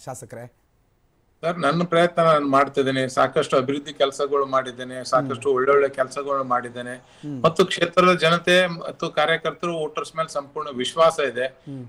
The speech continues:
Speaker 2: ಈಗಾಗಲೇ ನನಗೆ ಮೂರು ಸಾರಿ ಗೆಲ್ಲಿಸಿದ್ದಾರೆ.
Speaker 1: ಹ್ಮ್.
Speaker 2: ಇನ್ನೂ ಹೆಚ್ಚಿನ ಒಂದು ವಿಶ್ವಾಸ ಅವ್ರ ಮೇಲೆ ಇದೆ. ಅವ್ರು ಗೆಲ್ಸ ಸಂಪೂರ್ಣ ನನಗೆ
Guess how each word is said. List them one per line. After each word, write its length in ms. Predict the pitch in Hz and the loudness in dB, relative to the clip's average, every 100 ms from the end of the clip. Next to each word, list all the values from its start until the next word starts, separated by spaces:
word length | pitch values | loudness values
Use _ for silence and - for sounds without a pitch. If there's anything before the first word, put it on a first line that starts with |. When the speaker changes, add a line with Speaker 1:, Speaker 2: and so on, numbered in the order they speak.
| 107 | -4
Speaker 2:
ಈಗಾಗಲೇ 380 | 131 143 156 165 | 0 2 0 -2
ನನಗೆ 240 | 156 156 | -2 -4
ಮೂರು 300 | 151 143 160 | -4 -4 -4
ಸಾರಿ 300 | 139 143 151 | 0 0 2
ಗೆಲ್ಲಿಸಿದ್ದಾರೆ. 640 | 131 131 135 143 131 120 | -2 -2 -2 0 2 2
Speaker 1:
ಹ್ಮ್. 420 | 120 - 156 139 123 | -4 -8 -10 -10 -8
Speaker 2:
ಇನ್ನೂ 240 | 127 156 | -4 0
ಹೆಚ್ಚಿನ 400 | 202 - 170 - | 0 0 -4 2
ಒಂದು 240 | 190 180 156 | 4 4 0
ವಿಶ್ವಾಸ 380 | 147 170 160 160 | -2 4 4 4
ಅವ್ರ 140 | 147 | 0
ಮೇಲೆ 280 | 143 147 143 | -2 -2 -2
ಇದೆ. 100 | 160 | -2
ಅವ್ರು 180 | 185 143 | -2 -2
ಗೆಲ್ಸ 280 | 147 147 | -6 -4
ಸಂಪೂರ್ಣ 640 | 160 156 156 139 160 147 147 | -6 -4 -8 -8 -8 -4 -4
ನನಗೆ 540 | 139 131 123 117 - | -4 -4 -6 -8 -16